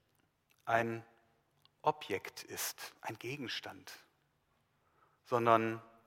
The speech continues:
für Jesus, für Gott ist jeder Mensch ein wichtiges, ein wertvolles Subjekt, eine ansprechbare Person, eine denkende, eine fühlende, eine handelnde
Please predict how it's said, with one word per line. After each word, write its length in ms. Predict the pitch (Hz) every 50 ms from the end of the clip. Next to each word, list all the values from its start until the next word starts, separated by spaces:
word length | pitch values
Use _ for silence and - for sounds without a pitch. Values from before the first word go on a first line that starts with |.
| _ _ _ - - -
für 120 | - -
Jesus, 680 | 123 113 143 185 180 160 160 156 - - - - - - -
für 220 | - - - 127 120
Gott 420 | 123 123 135 - - - - - -
ist 300 | 131 120 - - - -
jeder 260 | 127 147 151 143 131
Mensch 520 | 120 117 117 120 135 143 135 - - - -
ein 420 | 117 117 113 117 113 113 113 113 - - _ _ _ - - _
wichtiges, 540 | - 165 208 - - - 156 135 131 - - - - - - - - - - _ _ _ _ - _ -
ein 240 | - 120 117 110 107
wertvolles 640 | 123 151 170 - - - 151 135 139 131 - - - - -
Subjekt, 880 | - 131 151 156 - 170 170 175 170 - - - - - - - - - _ _ _ _ _ _ _ _ _ _ _ _ _ _ _ _ _ _ _ _ _ _ _ _ _ - _ _ _ _ _ _ _ -
eine 240 | 131 123 131 -
ansprechbare 1000 | - - 175 185 160 - - - - 139 131 - - - - 131 135 143 135 135
Person, 760 | - - - 135 123 120 135 170 185 165 117 95 90 87 98 -
eine 300 | - 113 110 110 107 101 - - - - - _ _ -
denkende, 420 | 131 147 170 165 - - 117 104
eine 200 | 87 95 101 101
fühlende, 720 | - - - - 185 190 170 123 101 95 98 95 95 95 95 - _ _ _ _ _ _ _ _ _ _
eine 220 | - 117 117 110 127
handelnde 560 | 151 165 165 151 123 110 101 98 95 90 98